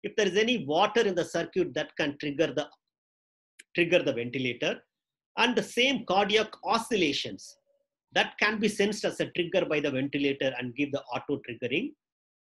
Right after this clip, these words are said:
When you connect the patient with a nebulizer, that nebulizer can act as a auto triggering. If anything leak in the chest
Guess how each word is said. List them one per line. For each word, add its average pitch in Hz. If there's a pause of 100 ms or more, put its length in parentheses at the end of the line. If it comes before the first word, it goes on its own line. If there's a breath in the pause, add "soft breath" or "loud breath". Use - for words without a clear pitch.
(340)
When 226
you 254
connect 262
the 330
patient 220
with 180
a 156
nebulizer, 170 (140)
that 151
nebulizer 208
can 165
act 170
as 147
a 156 (420)
auto 147
triggering. 139 (340)
If 156
anything 180
leak 208
in 180
the 156
chest -